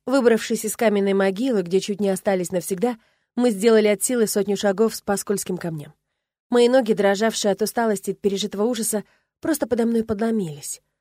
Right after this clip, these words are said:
Я бы точно рухнула лицом в мокрую грязь, если бы Иван не оказался рядом. Его сильная рука перехватила меня за талию, не дав упасть.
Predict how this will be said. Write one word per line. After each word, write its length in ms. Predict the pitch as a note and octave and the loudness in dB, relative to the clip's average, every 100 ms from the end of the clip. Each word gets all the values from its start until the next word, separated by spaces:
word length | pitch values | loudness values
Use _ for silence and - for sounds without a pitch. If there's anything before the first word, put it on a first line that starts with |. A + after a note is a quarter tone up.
| _ - | _ -2
Я 120 | A#3+ | 2
бы 100 | A#3 | 4
точно 340 | A#3 B3+ A#3 A3 | 4 2 4 4
рухнула 380 | A3+ A3+ G#3 G#3+ | 4 2 4 4
лицом 340 | G#3 A#3 G#3+ | 2 2 2
в 20 | |
мокрую 300 | G#3+ G#3 G#3 | 2 2 0
грязь, 300 | G#3+ B3 A3 | 2 -2 0
если 240 | G3 G#3 F#3 | -2 0 2
бы 160 | G3 | 2
Иван 220 | F#3 G#3 | 2 0
не 60 | G#3+ | 0
оказался 480 | - F#3+ F#3+ F3+ G3+ | -2 -2 -2 -2 -4
рядом. 360 | A3 E3+ D#3+ _ _ _ _ - | -4 -4 -8 _ _ _ _ -6
Его 200 | B3 A3+ | -2 0
сильная 320 | A#3 A3 G3+ | 2 2 2
рука 220 | G3+ A3 | 2 0
перехватила 500 | A3 F#3+ F#3+ G3 F#3+ | 0 -2 -4 -2 0
меня 260 | F#3 F#3+ F#3 | 0 0 -2
за 140 | F3+ | -2
талию, 280 | A3 G#3+ F3+ | -2 -2 -2
не 120 | E3+ | -4
дав 180 | E3 E3 | -6 -10
упасть. 480 | D#3+ D#3 - - | -14 -14 -16 -20